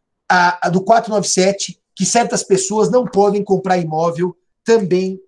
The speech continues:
comprar bens de outras, comprar bens de outras, por limitação legal. Aqui são dois requisitos de validade da compra e venda específicos, além dos, eh, eh, requisitos do cento e quatro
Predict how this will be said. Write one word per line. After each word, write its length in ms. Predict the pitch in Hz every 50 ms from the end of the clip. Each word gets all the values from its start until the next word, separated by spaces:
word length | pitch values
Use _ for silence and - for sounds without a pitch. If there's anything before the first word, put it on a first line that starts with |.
| _ _ _
comprar 320 | - 196 180 190 202 185 175
bens 400 | - 185 190 190 196 190 - - - _ _ _ _ - _ _ _
de 140 | - 151 185
outras, 500 | 196 180 180 185 185 185 - 196 196 -
comprar 360 | - - 175 - 196 185 165
bens 340 | 143 143 190 208 220 208 175
de 80 | 160 180
outras, 440 | 170 170 170 170 - 175 190 185 - _ - _ _ _
por 160 | 202 226 220
limitação 480 | 220 214 214 196 - 190 - - 196 185
legal. 340 | 185 160 160 139 127 - - _ _
Aqui 200 | - 226 - -
são 200 | - 294 254 208
dois 280 | 175 262 294 311 196
requisitos 260 | 254 226 190 190 208 214
de 80 | 208
validade 480 | 202 202 185 160 147 190 202 202 175 175
da 100 | 185 170
compra 300 | - 175 170 - 196 214
e 20 |
venda 420 | 165 185 190 190 190 185 196 190 - - _ _ _
específicos, 1080 | 214 220 - - - 226 190 - - - 196 196 196 - 175 - - 208 - - _ _ _ _
além 440 | - 208 220 214 208 226 233 233 233
dos, 300 | 190 185 175 180 - _ _ _
eh, 220 | 196 208 - 196 196
eh, 80 | 190
requisitos 720 | 175 202 196 - 202 165 143 175 170 - - - - - _
do 100 | 165 175
cento 300 | 175 - 196 190 190 190
e 40 | 180
quatro 600 | - - 165 151 151 147 - - 165 160 -